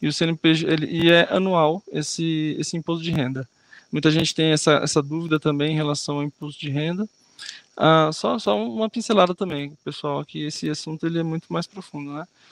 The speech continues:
E o C N P J, ele se refe-, é, tem um imposto de renda anual, né? A empresa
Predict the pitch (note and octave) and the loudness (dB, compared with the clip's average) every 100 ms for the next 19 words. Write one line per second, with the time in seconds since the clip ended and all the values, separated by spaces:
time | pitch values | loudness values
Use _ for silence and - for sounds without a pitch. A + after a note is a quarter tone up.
0 | _ - D#3+ E3+ E3+ F#3 F#3 F#3+ F3+ F3+ | _ -2 4 4 4 4 4 4 6 6
1 | F3+ - F#3 F3+ F3+ F#3 F#3+ G3 F3 - | 6 4 4 4 2 0 0 -2 -2 0
2 | E3+ E3+ E3+ D#3+ D#3 D#3 - E3+ E3+ E3 | 0 0 0 0 0 -4 -6 -10 -10 -8
3 | E3 E3 D#3 D3 C#3 D#3 G3+ G3 E3 F#3 | -8 -8 -6 -2 0 0 0 2 2 2
4 | F#3+ D#3+ D#3 D#3 F3 | -2 -6 0 0 0